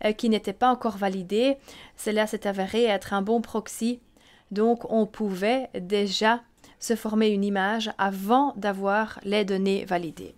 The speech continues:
Alors un point d'attention, et maintenant je suis dans l'analyse swot, donc un point d'attention est que nous travaillons à échelle fédérale et que pour certaines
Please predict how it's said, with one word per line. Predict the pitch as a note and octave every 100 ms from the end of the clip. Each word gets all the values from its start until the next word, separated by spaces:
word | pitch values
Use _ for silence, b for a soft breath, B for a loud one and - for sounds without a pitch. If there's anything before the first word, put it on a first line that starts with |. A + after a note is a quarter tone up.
| -
Alors | F#3 F#3+
un | F#3+
point | F3+ A#3 G#3+ F3+ -
d'attention, | F3+ F3+ F#3 F3+ C#4+ D4+
et |
maintenant | G#3+ G3 F#3+
je | F#3+
suis | F#3 A3
dans | F#3+ F3+
l'analyse | F3+ F3+ F3 F#3 F3+ F3+
swot, | - C#4 E4 - D4 B B B B
donc | A3+ A3+
un | B3
point | A#3 D4
d'attention | C4+ A3+ G3+ G3 C4 C4 A#3+
est | G#3+
que | - C#4
nous | B3
travaillons | - G#3 G#3 G#3 B3 B3+
à | - G3+
échelle | G3 B3 B3 -
fédérale | - - A#3 G3 F#3 G#3 C4+
et | A3
que | A3
pour | - A3
certaines | - A#3 - A3 A3